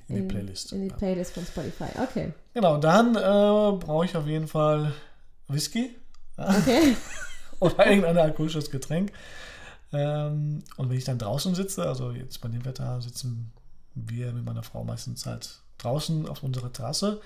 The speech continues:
Speaker 1: und, äh, dann rauche ich halt, ne? Meistens Zigarren, Zigarillos, Zigaretten.
Speaker 2: Mhm.
Speaker 1: Und, äh, wenn wir jetzt in Urlaub fahren nach Ostfriesland,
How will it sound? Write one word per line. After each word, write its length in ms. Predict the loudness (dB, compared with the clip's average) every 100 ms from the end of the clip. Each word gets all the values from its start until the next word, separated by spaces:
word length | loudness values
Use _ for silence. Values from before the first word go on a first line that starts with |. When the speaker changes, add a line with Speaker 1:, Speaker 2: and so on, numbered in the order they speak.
| -16 -16 -16 -16 -20 -18 -8
Speaker 1:
und, 680 | -4 -2 -2 -2 -4 -6
äh, 380 | -4 -2 0 -2
dann 240 | -2 -4 -2
rauche 280 | -2 -2
ich 100 | -4
halt, 260 | -8 -12 -14 -10
ne? 180 | -6 -6
Meistens 600 | -8 -10 -10 -8 -8 -10 -14 -16 -16
Zigarren, 440 | -12 -8 -6 -4 -6
Zigarillos, 720 | -6 -6 -4 -4 -6 -8 -14 -18 -10
Zigaretten. 520 | -6 -4 -4 -6 -8
Speaker 2:
Mhm. 60 | -12 -16 -18 -16 -18 -20 -20 -20 -10
Speaker 1:
Und, 460 | -6 -4 -4 -6 -6
äh, 320 | -4 -4 -6
wenn 100 | -4
wir 60 |
jetzt 140 | -2 -4
in 60 |
Urlaub 220 | -2 -2 0
fahren 220 | 2 4
nach 120 | 2
Ostfriesland, 680 | -4 -4 -6 0 0 0